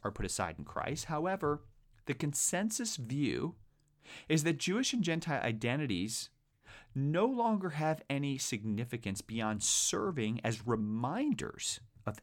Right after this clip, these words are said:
ethnic backgrounds. This is so important. In other words, according to some, some, some will, will not go so far as some of these statements I've just read. They'll say, "Okay, yeah, Jewish and Gentile identity, it, it, it's still there. It's not, it's not wiped away in Christ."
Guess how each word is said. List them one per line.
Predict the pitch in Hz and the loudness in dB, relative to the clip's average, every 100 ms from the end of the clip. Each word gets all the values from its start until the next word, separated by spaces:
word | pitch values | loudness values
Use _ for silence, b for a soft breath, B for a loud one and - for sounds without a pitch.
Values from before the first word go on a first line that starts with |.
| - | -2
ethnic | 113 107 110 101 - | 0 0 -2 -2 0
backgrounds. | 110 110 113 - - - - | 2 2 0 -8 -8 -12 -6
This | - | -4
is | - | 0
so | - - 202 185 | 0 0 0 -2
important. | 113 - 117 - | -2 -2 -2 -2
In | - | 0
other | 156 127 | 2 4
words, | 107 120 B B B B B B B B B _ | 2 0 B B B B B B B B B _
according | 143 143 208 214 175 | 2 6 8 8 8
to | |
some, | - - 196 143 | 4 4 4 4
some, | - 220 208 | 2 2 2
some | - 226 220 | 2 2 2
will, | 165 147 | 2 2
will | 135 | 2
not | 135 139 147 | 4 4 4
go | 139 | 4
so | 131 - 107 - - | 4 4 2 -2 4
far | 170 156 120 | 6 8 8
as | 110 | 6
some | - 123 | 2 0
of | |
these | 110 107 | -2 -2
statements | - 143 113 107 | 2 2 2 -2
I've | 104 95 | -2 -2
just | 98 - | -6 -4
read. | 151 123 110 | 0 0 0
They'll | 117 | -2
say, | - 147 | 0 -4
"Okay, | - 285 - | -4 -6 -6
yeah, | 226 226 143 | -8 -6 -6
Jewish | - 196 220 | -4 -2 0
and | 202 156 | 0 -2
Gentile | 151 151 147 135 | -2 -2 -2 0
identity, | 139 135 98 101 131 | -2 0 -2 0 -2
it, | - - | -4 -2
it, | 208 214 | -4 -2
it's | 214 214 | -2 0
still | - 226 185 | 2 2 2
there. | 127 92 | 0 0
It's | 139 - | -2 -2
not, | 202 208 190 | 0 0 0
it's | - - | -2 -4
not | 226 135 | -2 -2
wiped | 110 117 135 139 | 2 4 4 0
away | 117 107 110 | -2 0 0
in | 85 | -2
Christ." | - 151 104 - - | -2 0 0 -4 -12